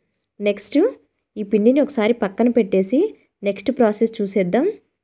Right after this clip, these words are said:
ముందుగా నానబెట్టిన పప్పుని కుక్కర్లో వేసి బాయిల్ చేశానండి. ఈ కన్సిస్టెన్సీ ఉండాలి, మరీ మెత్తగా ఉన్న బొబ్బట్లు టేస్ట్ ఉండవండి. నెక్స్ట్ బెల్లాన్ని హాఫ్ కప్పు వరకు తీసుకుంటున్నాను.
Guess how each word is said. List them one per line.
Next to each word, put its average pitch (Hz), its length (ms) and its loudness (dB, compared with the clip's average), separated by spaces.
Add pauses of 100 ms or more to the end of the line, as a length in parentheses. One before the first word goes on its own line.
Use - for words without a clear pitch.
(500)
ముందుగా 233 360 2
నానబెట్టిన 220 580 -2
పప్పుని 214 460 0 (380)
కుక్కర్లో 240 460 2
వేసి 220 360 2
బాయిల్ 214 360 4
చేశానండి. 208 680 2 (480)
ఈ 226 140 0
కన్సిస్టెన్సీ 233 720 2
ఉండాలి, 208 440 4 (340)
మరీ 208 200 2
మెత్తగా 226 440 0
ఉన్న 208 220 -2 (480)
బొబ్బట్లు 214 420 -2
టేస్ట్ 202 360 0
ఉండవండి. 196 480 2 (600)
నెక్స్ట్ 208 400 -2 (840)
బెల్లాన్ని 226 600 0 (460)
హాఫ్ 208 260 -6
కప్పు 226 240 -2
వరకు 240 260 4
తీసుకుంటున్నాను. 208 800 -2